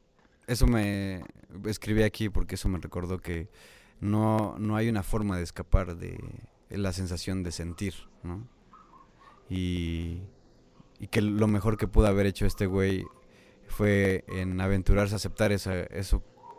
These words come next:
como algo, como lo que es, como algo efímero y como un alumbramiento que,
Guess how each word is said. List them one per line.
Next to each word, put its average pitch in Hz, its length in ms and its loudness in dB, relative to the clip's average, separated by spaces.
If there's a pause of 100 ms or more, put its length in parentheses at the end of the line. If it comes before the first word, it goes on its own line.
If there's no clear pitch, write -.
(380)
como 90 240 -2
algo, 95 520 0
como 85 260 -4
lo 87 100 -2
que 110 180 0
es, - 200 -4
como - 380 -10 (140)
algo 95 240 -4
efímero 98 540 2 (640)
y 92 80 -8
como 98 200 -2
un 104 80 2
alumbramiento 95 720 2
que, 85 440 -6